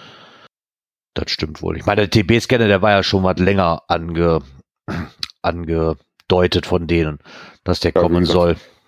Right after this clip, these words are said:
Speaker 2: probiert den ruhig mal aus, sagt mal, wie eure Erfahrung ist. Ähm, wie gesagt, ich nutze den immer ziemlich selten, aber ich hätte den jetzt voll Spaß, weil ich das gesehen hatte, weil das so extra drin stand, mal ausprobiert mit zwei, drei Dingern und die klappten eigentlich ganz gut, auch schlechte Lichtbedingungen, das ging.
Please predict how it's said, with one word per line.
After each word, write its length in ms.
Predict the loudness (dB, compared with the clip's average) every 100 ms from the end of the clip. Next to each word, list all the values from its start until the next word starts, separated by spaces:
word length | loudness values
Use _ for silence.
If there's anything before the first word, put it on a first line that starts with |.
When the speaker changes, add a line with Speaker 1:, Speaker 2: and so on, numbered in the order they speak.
| _ _ -18 -16 -16
Speaker 2:
probiert 320 | -6 0 0 0
den 80 |
ruhig 180 | -2 0
mal 100 | 2
aus, 180 | 2 2
sagt 140 | 0
mal, 100 | 0
wie 40 | 0
eure 280 | 2 4 2
Erfahrung 520 | 2 2 2 2 -2
ist. 300 | -4 -4 -6
Ähm, 360 | -6 -4 -4
wie 40 | -2
gesagt, 180 | -2 0
ich 80 |
nutze 260 | 0 0 2
den 80 | 2
immer 160 | 2
ziemlich 280 | 2 0 2
selten, 400 | 2 2 2 0
aber 280 | 2 2 2
ich 140 | 2
hätte 160 | -4 -2
den 80 | 0
jetzt 160 | 2
voll 80 | 0
Spaß, 280 | -2 -2 -2
weil 80 | -2
ich 40 |
das 220 | -2 -6
gesehen 320 | -4 2 4 2
hatte, 200 | 2 2
weil 100 | 0
das 100 | 0
so 80 |
extra 200 | -4 -2
drin 220 | 0 0 -2
stand, 300 | -2 -2 0
mal 120 | 0
ausprobiert 640 | 0 0 -2 2 0 0 _ -20 _
mit 140 | -4 -4
zwei, 220 | 0 -2
drei 160 | 0 -2
Dingern 260 | 0 -2
und 100 | -2
die 140 | -4 -4
klappten 400 | -6 -6 -4 -2
eigentlich 320 | 0 0 0
ganz 240 | -4 -4
gut, 200 | -6 -2
auch 100 | -2
schlechte 280 | 0 -2 0
Lichtbedingungen, 960 | 0 0 -2 0 2 2 2 2 0 -2
das 220 | -4 0
ging. 240 | -2 -2